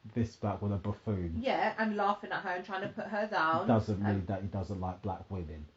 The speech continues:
Speaker 2: It doesn't mean that, no.
Speaker 1: Right. All right, fair enough.
Speaker 2: I didn't say it meant that. I just said he's not pro-black.
Speaker 1: Right.
Speaker 2: And
Speaker 1: As a
Speaker 2: they're, those are the two extremes. I don't like black women and I'm pro-black. He's clearly just an any man.
Speaker 1: In, in between.
Speaker 2: He's an in between
Speaker 1: What do you
Speaker 2: any
Speaker 1: think
Speaker 2: man.
Speaker 1: I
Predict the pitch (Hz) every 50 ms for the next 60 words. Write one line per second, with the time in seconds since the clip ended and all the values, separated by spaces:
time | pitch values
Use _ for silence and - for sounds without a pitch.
0 | _ _ _ _ _ _ _ _ _ 233 226 220 262 285 226 196 - - 196 202
1 | 190 175 151 143 - - 160 160 - - - - _ 127 110 95 90 82 78 -
2 | - - _ _ _ _ _ _ _ _ _ _ _ _ _ _ _ _ _ _
3 | _ _ _ _ _ _ _ _ _ _ 98 92 87 80 80 92 104 - _ -
4 | - - 98 85 76 71 78 85 90 - - - 185 170 - 143 - 214 196 170
5 | - - 143 123 113 143 92 90 175 175 175 175 - - 165 165 160 160 160 156
6 | - - - 170 165 165 156 185 170 - - - _ - _ _ _ _ - 90
7 | 90 82 80 78 - - _ _ _ - 120 131 117 123 123 202 196 202 226 220
8 | 208 - - 196 - - 220 196 180 - - - - 233 220 175 160 151 151 160
9 | 160 214 208 - - 196 185 180 - 180 160 - 175 175 165 160 156 147 165 165
10 | 165 156 151 - 165 165 160 160 190 170 151 - - - _ 214 185 151 - -
11 | 202 180 165 160 151 147 156 147 - - _ _ _ _ - 156 156 - 170 165
12 | 160 160 160 165 175 151 143 139 - - _ - 117 104 98 87 98 92 85 95
13 | 87 - 107 98 90 82 78 - - 185 170 151 175 170 170 165 165 165 160 165
14 | 160 - - 170 165 247 247 - - 170 147 - 123 127 123 113